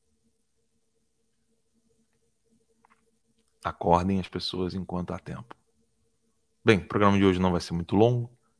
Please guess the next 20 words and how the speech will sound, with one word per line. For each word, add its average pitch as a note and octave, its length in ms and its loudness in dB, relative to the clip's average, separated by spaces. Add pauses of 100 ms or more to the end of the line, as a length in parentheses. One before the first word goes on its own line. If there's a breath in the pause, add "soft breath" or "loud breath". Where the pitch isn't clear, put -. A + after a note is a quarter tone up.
quarenta F#2 240 -2
e E2+ 40 -2
cinco - 280 -6
minutos. G#2 520 -2
Eu F#2+ 120 -2
só - 160 0
queria F#2+ 320 0
realmente F#2+ 360 -4
comentar G2+ 440 2
essa F#2+ 160 -8
reunião F2+ 560 -4
patética G2+ 580 0
do - 80 -14
P - 120 -6
L, G2 280 -6 (1160)
para A2+ 140 2
que - 120 -8
pelo B2+ 320 6
menos G2+ 560 -2 (920)
alguém, G#2+ 760 6